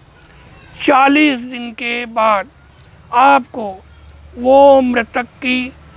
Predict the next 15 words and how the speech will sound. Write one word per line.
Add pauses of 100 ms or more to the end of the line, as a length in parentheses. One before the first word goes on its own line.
(140)
जो
व्यक्ति
मर
चुका
है,
उसकी
आत्मा (600)
आपसे
बात
करेगी (500)
और
आप
उससे
वचन (120)
लेके